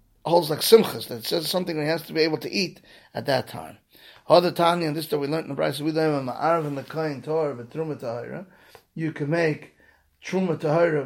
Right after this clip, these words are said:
but, and, and, and, uh, Bekever and a Kever, Navad Chulin, Heicha Ozel, Shida Teva Migdal.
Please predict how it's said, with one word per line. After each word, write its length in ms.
but, 340
and, 300
and, 180
and, 320
uh, 360
Bekever 640
and 80
a 40
Kever, 380
Navad 420
Chulin, 500
Heicha 260
Ozel, 500
Shida 320
Teva 340
Migdal. 480